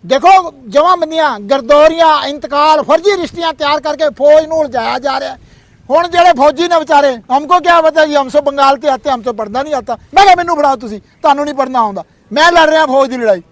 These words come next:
ਕਿਉਂਕਿ ਉਹਨਾਂ ਦੇ ਵਿਚਾਰੇ ਕਹਿੰਦੇ ਕੋਈ ਬੰਗਾਲ ਤੋਂ ਹੈ, ਕੋਈ ਕਲਕੱਤੇ ਤੋਂ, ਕਹਿੰਦੇ, "ਹਮਕੋ ਤਾਂ ਪੰਜਾਬੀ ਨਹੀਂ ਆਤੀ ਜੀ।"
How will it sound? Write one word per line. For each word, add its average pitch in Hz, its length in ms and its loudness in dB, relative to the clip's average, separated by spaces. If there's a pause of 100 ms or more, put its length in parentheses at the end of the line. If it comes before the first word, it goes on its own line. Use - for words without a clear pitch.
(580)
ਕਿਉਂਕਿ 349 240 4
ਉਹਨਾਂ 381 180 4
ਦੇ 381 80 2
ਵਿਚਾਰੇ 359 300 2
ਕਹਿੰਦੇ 370 180 0
ਕੋਈ 349 160 2
ਬੰਗਾਲ 302 380 2
ਤੋਂ 349 120 0
ਹੈ, 339 80 0
ਕੋਈ 339 180 -4
ਕਲਕੱਤੇ 330 400 -2
ਤੋਂ, 339 80 -2
ਕਹਿੰਦੇ, 339 180 0
"ਹਮਕੋ 262 200 -4
ਤਾਂ 330 100 -6
ਪੰਜਾਬੀ 302 360 -2
ਨਹੀਂ 269 100 -8
ਆਤੀ 226 240 -8
ਜੀ।" 214 140 -14